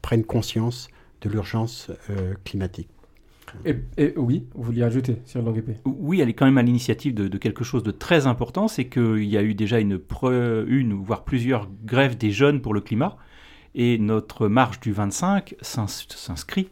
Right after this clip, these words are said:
Speaker 3: dans la continuité de cela, puisque la veille, le vingt-quatre, il y a une deuxième grande grève internationale des, des jeunes, mais aussi des moins jeunes,
Speaker 2: Mhm.
Speaker 3: pour le climat. Donc, euh, voilà, à chaque fois qu'il y a une marche, euh, pour le climat, elle s'inscrit aussi, il y a une logique. Voilà, donc le vingt-quatre, la grève,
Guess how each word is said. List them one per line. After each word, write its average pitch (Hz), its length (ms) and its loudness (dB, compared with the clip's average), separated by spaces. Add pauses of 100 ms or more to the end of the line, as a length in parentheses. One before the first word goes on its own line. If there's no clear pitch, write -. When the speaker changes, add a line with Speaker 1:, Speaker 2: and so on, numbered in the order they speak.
(100)
Speaker 3:
dans 110 420 0
la 101 220 2
continuité 107 680 0
de 87 220 -6
cela, 95 180 -4
puisque - 360 -8
la 92 180 0
veille, 180 220 0
le 113 100 0
vingt-quatre, 90 480 -2 (400)
il 107 80 -4
y 156 80 4
a 214 120 0 (100)
une 120 220 2
deuxième 143 540 6
grande 131 460 2
grève 139 400 2 (200)
internationale 123 760 2
des, 104 300 0 (120)
des 120 200 6
jeunes, 123 280 4
mais 85 260 -8
aussi 95 260 -8
des 117 120 2
moins 117 220 6
jeunes, 190 240 8 (160)
Speaker 2:
Mhm. 113 140 -10
Speaker 3:
pour 208 180 6
le 156 80 6
climat. 175 300 4
Donc, 120 240 2
euh, 110 120 4
voilà, 131 220 8
à 113 60 4
chaque - 200 2
fois 165 200 -4
qu'il 127 160 0
y - 20 4
a - 20 4
une 117 120 4
marche, 131 400 0 (500)
euh, 104 60 2
pour 107 180 -4
le 104 80 0
climat, 151 320 0
elle 139 80 -2
s'inscrit 127 380 -4
aussi, 131 240 -8
il 127 160 2
y 123 80 2
a - 20 6
une 135 100 6
logique. 143 380 4
Voilà, 104 200 0
donc 92 180 -8
le 123 80 8
vingt-quatre, 139 540 6
la 113 100 0
grève, 139 400 0